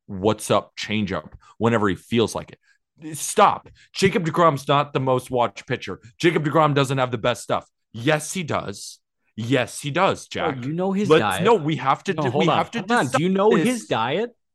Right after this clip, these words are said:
Speaker 1: Who cares?
Speaker 2: This dude apparently has the craziest McDonald's order ever. Says
Speaker 1: I
Speaker 2: he
Speaker 1: don't
Speaker 2: doesn't really
Speaker 1: give a
Speaker 2: work
Speaker 1: shit.
Speaker 2: out and
Speaker 1: It
Speaker 2: just
Speaker 1: obviously is
Speaker 2: crushes.
Speaker 1: working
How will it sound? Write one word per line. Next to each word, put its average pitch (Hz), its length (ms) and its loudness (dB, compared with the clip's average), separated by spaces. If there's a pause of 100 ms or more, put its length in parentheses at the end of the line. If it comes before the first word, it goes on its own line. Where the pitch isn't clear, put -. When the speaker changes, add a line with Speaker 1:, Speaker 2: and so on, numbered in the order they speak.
(420)
Speaker 1:
Who 277 160 -2
cares? 269 720 0
Speaker 2:
This 156 100 -14
dude 220 240 -2
apparently 156 480 -4
has 131 200 -4
the 117 80 -10
craziest 123 640 -2
McDonald's 104 520 -4
order 98 340 -4
ever. - 400 -16 (120)
Says 165 200 0
Speaker 1:
I 131 60 0
Speaker 2:
he - 60 -2
Speaker 1:
don't 175 100 -2
Speaker 2:
doesn't 135 180 -2
really 135 220 -2
Speaker 1:
give 117 80 0
a 117 60 2
Speaker 2:
work 110 100 -2
Speaker 1:
shit. 107 100 -6
Speaker 2:
out 98 240 -6
and 104 80 -16
Speaker 1:
It 98 60 -6
Speaker 2:
just 175 100 0
Speaker 1:
obviously 175 540 0
is 190 100 -4
Speaker 2:
crushes. 135 140 -8
Speaker 1:
working 165 420 0